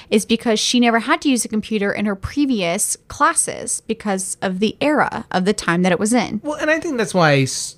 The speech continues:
Speaker 2: I mean, Scream and horror movies are a little bit different, but I think that's why Scream has been so successful because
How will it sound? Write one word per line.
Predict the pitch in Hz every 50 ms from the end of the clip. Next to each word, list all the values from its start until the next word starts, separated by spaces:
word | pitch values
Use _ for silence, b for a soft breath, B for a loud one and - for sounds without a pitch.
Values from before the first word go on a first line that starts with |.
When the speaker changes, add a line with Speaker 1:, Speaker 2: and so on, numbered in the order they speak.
| - -
Speaker 2:
I | -
mean, | 170 165 160 135
Scream | - - - - 175 170 160 151
and | 139 123
horror | 104 143 139
movies | 135 131 131 123 113
are | 117
a | 113
little | 120 107
bit | 117 127
different, | 202 214 175 175 156 147
but | 151 139 - -
I | 160
think | 170 190 180
that's | 160 139
why | 143 127
Scream | 120 - - - - 131 143 165 208 208
has | 170 151 127 -
been | - 123 117
so | 110 - 123 117
successful | 113 - 113 - - 120 117 110 - 135 127
because | 120 127 123 -